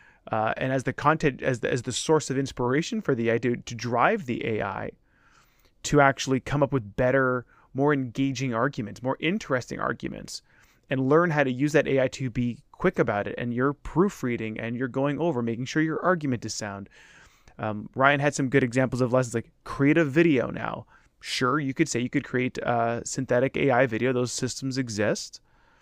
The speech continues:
Again, with generative A I, you can, you can synthesize your voice, you can synthesize a person, they have the, uh, generated actors, all that stuff. That all exists.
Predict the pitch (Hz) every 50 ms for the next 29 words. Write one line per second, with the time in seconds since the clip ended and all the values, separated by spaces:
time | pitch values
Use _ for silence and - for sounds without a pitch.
0 | _ _ _ _ _ - - 113 117 123 131 127 110 - - 120 120 120 123 123
1 | 123 117 120 117 113 110 120 135 - - 117 117 117 117 - - 113 - 117 110
2 | - - - 123 113 - 120 - - 131 120 120 120 107 - - - 117 160 175
3 | 175 160 139 - 131 - 120 101 - - 110 - - 107 - 113 107 - 117 -
4 | - 165 165 - - 123 110 110 104 123 113 - - 110 107 107 107 107 107 107
5 | 107 104 - _ _ _ _ _ _ - - 139 127 120 120 110 104 120 151 170
6 | 170 - 165 156 151 - 143 139 135 131 131 - - - 113 104 - 113 117 123
7 | 143 147 147 139 117 117 117 143 139 95 - - - - -